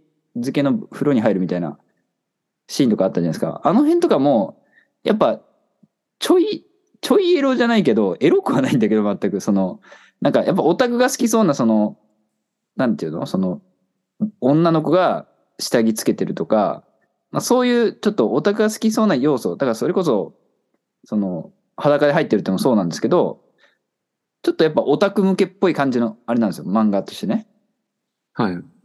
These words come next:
Speaker 1: 特に外面の面が。ただ、アニメにした時に、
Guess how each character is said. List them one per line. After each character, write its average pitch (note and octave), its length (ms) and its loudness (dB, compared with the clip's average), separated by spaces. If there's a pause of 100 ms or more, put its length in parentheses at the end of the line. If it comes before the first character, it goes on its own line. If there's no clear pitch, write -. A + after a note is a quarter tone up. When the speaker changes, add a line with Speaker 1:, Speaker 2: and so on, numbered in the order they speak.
(380)
Speaker 1:
特 C#3 160 2
に G#2+ 60 0
外 A2+ 260 0
面 A2+ 200 2
の A2 80 2
面 G2+ 200 0
が。 - 180 -8 (340)
た D#4 160 2
だ、 F#3 460 2
ア C#3+ 60 2
ニ A3 120 4
メ B3+ 140 0
に B3 120 0
し - 60 -8
た D#4 100 -2
時 A3 240 0
に、 C#3+ 440 0